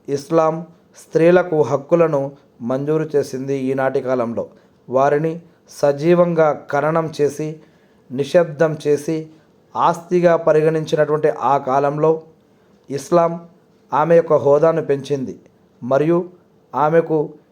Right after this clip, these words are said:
విద్యా హక్కును ప్రసాదించింది. తన జీవిత భాగస్వామిని ఎంచుకునే హక్కును కూడా స్త్రీకి ఇచ్చింది. ఆస్తిని కలిగి ఉండే హక్కును కూడా ఇచ్చింది మరియు వారసత్వంగా పొందే హక్కును కూడా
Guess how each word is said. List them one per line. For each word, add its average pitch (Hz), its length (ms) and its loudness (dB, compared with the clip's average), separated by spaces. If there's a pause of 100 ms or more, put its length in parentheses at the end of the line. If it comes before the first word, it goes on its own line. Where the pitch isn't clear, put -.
(160)
విద్యా 135 480 0
హక్కును 147 400 -2
ప్రసాదించింది. 147 800 -2 (640)
తన 156 160 2
జీవిత 160 380 0
భాగస్వామిని 151 840 0 (500)
ఎంచుకునే 165 680 0 (300)
హక్కును 170 360 0
కూడా 147 360 2 (160)
స్త్రీకి 156 380 -4
ఇచ్చింది. 131 520 -6 (580)
ఆస్తిని 156 480 0
కలిగి 151 340 2
ఉండే 156 500 0 (260)
హక్కును 165 420 0
కూడా 160 200 4
ఇచ్చింది 131 500 -4 (480)
మరియు 165 440 0 (360)
వారసత్వంగా 175 800 2
పొందే 160 300 2
హక్కును 151 400 0
కూడా 143 340 2